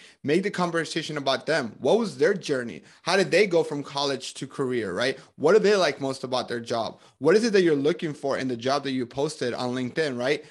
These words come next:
Things that are about them will make the conversation go a lot better. So I totally agree. I also think, you know, on another note, uh, when you talk about networking, I think it's important for you to create processes about around,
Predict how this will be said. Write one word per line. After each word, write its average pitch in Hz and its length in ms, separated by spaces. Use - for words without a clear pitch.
Things 220 300
that 170 140
are 156 120
about 135 340
them 165 220
will 127 100
make 143 220
the 131 60
conversation 123 600
go 113 140
a - 20
lot 107 240
better. 127 220
So 123 240
I 160 120
totally 151 640
agree. 123 440
I 131 160
also 170 320
think, 120 480
you 123 120
know, 117 340
on 131 100
another 139 340
note, 117 400
uh, 120 220
when 135 180
you 127 80
talk 151 220
about 135 260
networking, 117 800
I 131 80
think 190 200
it's 190 140
important 147 540
for 135 220
you 123 180
to 143 120
create 131 420
processes 135 840
about 123 300
around, 123 380